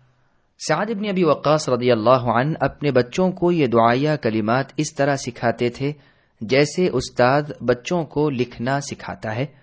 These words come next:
اور فرماتے کہ نبی صلی اللہ علیہ وسلم نماز کے بعد ان کلمات کے ذریعے پناہ مانگتے تھے،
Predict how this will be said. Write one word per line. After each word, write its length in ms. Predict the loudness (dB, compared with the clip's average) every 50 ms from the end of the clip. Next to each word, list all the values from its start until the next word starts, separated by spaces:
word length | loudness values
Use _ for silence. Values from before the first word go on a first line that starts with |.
| _ _ _ _ _ _ -10
اور 100 | -10 -6
فرماتے 520 | -2 0 2 4 4 4 4 4 2 0 0 -2 _ _ _ _ _ _
کہ 100 | -2 0
نبی 220 | 0 2 0 0 -2
صلی 220 | -2 -2 0 0
اللہ 140 | 2 2 4
علیہ 220 | 2 2 2 0
وسلم 520 | -2 -2 -2 -4 -2 0 0 -2 -2 -2 -8 -8
نماز 480 | -4 0 0 2 2 2 0 0 -2 -4
کے 120 | -4 -4
بعد 180 | -2 0 -2 -2 -2
ان 120 | -4 -6
کلمات 480 | -4 -4 -2 -2 0 -2 -2 -2 -4 -4
کے 120 | -4 -4
ذریعے 380 | -2 -2 -4 -4 -2 -4 -4 -4
پناہ 360 | -2 -2 -2 -2 -2 -4 -6
مانگتے 380 | -6 -6 -6 -4 -4 -4 -4 -4
تھے، 180 | -2 -4 -8